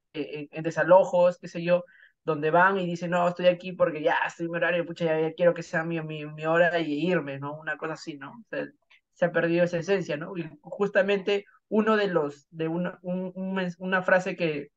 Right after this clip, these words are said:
que desde acá también públicamente agradezco a Verónica Calderón, que fue una de las personas que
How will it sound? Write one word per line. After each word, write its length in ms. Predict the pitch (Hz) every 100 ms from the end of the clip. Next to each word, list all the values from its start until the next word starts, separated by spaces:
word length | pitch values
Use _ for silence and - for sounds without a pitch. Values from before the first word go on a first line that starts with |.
| _ _ _
que 100 | 151
desde 160 | 151 147
acá 180 | 156 170
también 260 | 170 170
públicamente 640 | 165 165 170 165 156 160 170
agradezco 420 | 151 147 143 160
a 40 |
Verónica 340 | 147 147 156 -
Calderón, 400 | 139 139 147 143
que 140 | 139
fue 220 | 139 147
una 240 | 151 151 151
de 60 |
las 160 | 139 139
personas 400 | 147 147 151 -
que 240 | 151 135